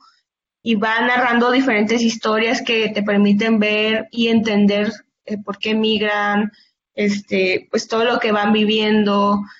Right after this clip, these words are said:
Entonces, bueno, este libro es maravilloso y muy ameno, ¿no? Lo acabas en, en dos días, es muy, muy bueno. Y bueno, ya como más desde la perspectiva académica, el libro Violencias y Migraciones Centroamericanas en México, de la doctora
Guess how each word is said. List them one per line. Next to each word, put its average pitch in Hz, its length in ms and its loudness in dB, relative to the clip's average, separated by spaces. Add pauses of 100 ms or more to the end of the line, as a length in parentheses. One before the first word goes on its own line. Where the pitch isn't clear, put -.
(280)
Entonces, 220 260 0
bueno, 247 180 0
este 262 200 -2
libro 240 200 0
es 254 100 0
maravilloso 220 640 0
y 226 80 0
muy 220 180 2
ameno, 196 460 0
¿no? 208 160 -14 (760)
Lo 185 140 -2
acabas 208 480 -2
en, 202 460 -2
en 190 160 -2
dos 196 220 2
días, 214 420 -2 (260)
es 220 140 -2
muy, 226 260 4
muy 226 160 4
bueno. 202 380 0 (1000)
Y 240 260 2
bueno, 285 260 0
ya 247 240 0
como 269 220 2
más 233 240 -2
desde 269 240 2
la 240 140 -2
perspectiva 233 540 -2
académica, 240 800 -2
el 208 320 2
libro 220 400 2
Violencias 226 540 0
y 254 60 0
Migraciones 214 500 -2
Centroamericanas 208 760 -2
en 202 140 0
México, 269 420 0
de 247 120 2
la 208 160 0
doctora 208 960 0